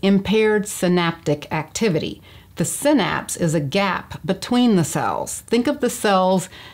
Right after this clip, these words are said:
as an engine that's choking or sputtering because it doesn't have enough fuel.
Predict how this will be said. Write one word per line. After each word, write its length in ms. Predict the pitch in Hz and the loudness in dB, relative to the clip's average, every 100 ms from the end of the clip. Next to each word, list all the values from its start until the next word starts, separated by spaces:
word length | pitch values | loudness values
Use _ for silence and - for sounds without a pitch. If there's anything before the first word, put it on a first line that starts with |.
| - | -2
as 160 | 190 | 2
an 160 | 185 - 202 | 2 2 2
engine 560 | 208 208 160 160 147 | 4 4 4 2 2
that's 280 | 151 - - - - - | 0 -2 -12 -14 -16 -6
choking 560 | - 202 202 196 190 165 | 0 2 2 2 2 2
or 80 | |
sputtering 720 | 139 - - 196 185 151 147 160 | 0 -4 0 2 2 2 0 -2
because 400 | - 170 151 - | 0 0 0 -2
it 180 | 180 139 | -2 0
doesn't 280 | 180 165 160 | 2 2 2
have 180 | 160 151 | 2 2
enough 280 | 147 143 | 2 0
fuel. 520 | - 202 196 143 - | -2 0 2 2 -2